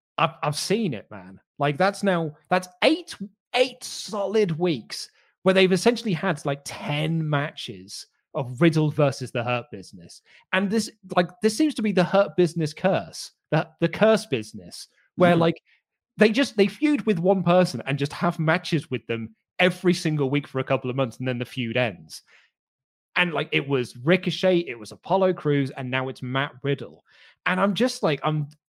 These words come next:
Speaker 1: I, I'm ready to move on to something else. And apparently, I'm not moving on to something else because this feud is continuing, 'cause Riddle's getting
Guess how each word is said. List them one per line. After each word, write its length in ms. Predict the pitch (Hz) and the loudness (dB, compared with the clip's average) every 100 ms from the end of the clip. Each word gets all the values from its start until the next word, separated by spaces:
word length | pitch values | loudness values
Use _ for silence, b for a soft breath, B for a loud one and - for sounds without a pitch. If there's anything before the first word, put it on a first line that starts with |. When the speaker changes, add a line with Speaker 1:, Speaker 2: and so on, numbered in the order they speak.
| _ _ _ | _ _ _
Speaker 1:
I, 120 | 143 147 | -2 0
I'm 240 | 151 151 147 | 0 2 2
ready 180 | 170 | 2
to 140 | 151 156 | 0 2
move 200 | 151 143 | 4 4
on 120 | 139 | 0
to 80 | 135 | -2
something 340 | - 139 139 | -4 -2 0
else. 240 | 160 123 - | 0 -2 -4
And 140 | 165 165 | 0 2
apparently, 640 | 160 277 294 127 110 135 - _ | 2 2 2 0 -4 -6 -10 _
I'm 220 | 147 151 | 0 4
not 240 | 170 254 165 | 6 4 4
moving 260 | 139 123 | -2 -2
on 140 | 117 113 | -6 -6
to 80 | 127 | -4
something 380 | 127 117 117 | -6 -4 -4
else 160 | 113 117 | -2 0
because 260 | 156 165 143 | 2 2 4
this 160 | 214 | 2
feud 300 | 214 208 190 - | 4 2 2 0
is 160 | 180 | -2
continuing, 600 | - 190 165 262 240 113 | 0 -2 0 0 0 -4
'cause 80 | 123 | -4
Riddle's 260 | 131 170 147 | -2 0 2
getting 280 | 160 147 | 2 2